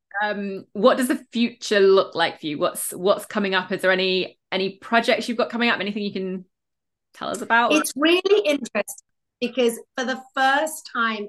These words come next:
Speaker 2: ever, the old T V me would be like, "Oh, there's a project in the pipeline," that famous, you know, saying, which meant I have no idea. The answer is I have no idea.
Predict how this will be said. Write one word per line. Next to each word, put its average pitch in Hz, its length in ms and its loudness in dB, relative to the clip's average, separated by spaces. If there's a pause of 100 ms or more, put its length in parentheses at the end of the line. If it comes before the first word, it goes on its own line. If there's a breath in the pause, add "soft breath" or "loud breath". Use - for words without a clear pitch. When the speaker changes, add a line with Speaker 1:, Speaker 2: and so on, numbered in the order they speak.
Speaker 2:
ever, 185 400 -10
the 208 140 -6
old 254 280 -6 (140)
T 220 260 -6
V 196 280 -6
me 175 240 -8
would 165 120 -12
be 175 140 -8
like, 185 160 -8
"Oh, 349 160 -6
there's 247 120 -6
a - 40 -8
project - 420 -8
in 202 60 -6
the 202 80 -6
pipeline," 190 560 -8
that 175 160 -8 (140)
famous, 190 500 -2 (180)
you 190 120 -4
know, 151 320 -6 (160)
saying, 160 460 -6
which 190 260 -6
meant 180 280 -4 (280)
I 180 80 0
have 175 180 -4
no 170 220 -4
idea. 160 500 -6 (440 loud breath)
The 247 80 6
answer 330 360 4
is 226 100 4
I 214 120 0
have 208 200 -4
no 208 300 -4
idea. 185 460 -6